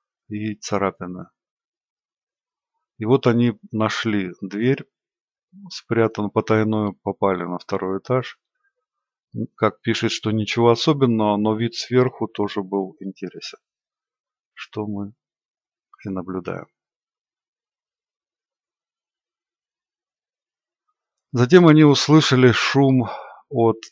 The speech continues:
того, что в замок вроде бы пришли рабочие, видели, что есть краска, инструменты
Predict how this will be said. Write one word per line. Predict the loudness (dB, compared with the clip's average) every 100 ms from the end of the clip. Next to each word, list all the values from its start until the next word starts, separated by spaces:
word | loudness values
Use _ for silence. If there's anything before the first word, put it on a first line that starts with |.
| -2
того, | 0 2 0 -2
что | -6 -4 -2 0 0 -2 -4 -6 -10 -12 -16
в | -14
замок | -4 -2 -2 -6 -10
вроде | -14 -14
бы | -10 -12 -12
пришли | -12 -10 -6 -4
рабочие, | -2 -2 -2 -4 -2 -2 -2 -6 _ _ _ -8
видели, | -2 2 2 2 -2 -2 -4 -10 -14 -16 -18
что | -8 -6 -4
есть | -4 -6
краска, | -2 2 4 2 -2 -4 -4
инструменты | -6 -10 -6 -2 -2 0 -2